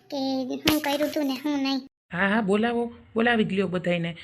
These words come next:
Speaker 2: સંદીપ જા બોલાવ્યો, નકર મોટા તું બોલાવી આવ. બહુ કરી હો, આ વહુએ તો બહુ કરી. સાહેબ, તમે અમને બધાયને પૂરી દ્યો,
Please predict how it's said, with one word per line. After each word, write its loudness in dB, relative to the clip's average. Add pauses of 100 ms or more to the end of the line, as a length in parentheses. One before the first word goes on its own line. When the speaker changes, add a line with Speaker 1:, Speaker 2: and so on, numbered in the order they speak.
(180)
Speaker 2:
સંદીપ 0
જા 0
બોલાવ્યો, 2
નકર -2
મોટા 0
તું -2
બોલાવી 0
આવ. -4 (320)
બહુ 2
કરી 0
હો, -2
આ 0
વહુએ -2
તો -6
બહુ -4
કરી. -4
સાહેબ, -2
તમે 0
અમને 4
બધાયને 2
પૂરી 2
દ્યો, -4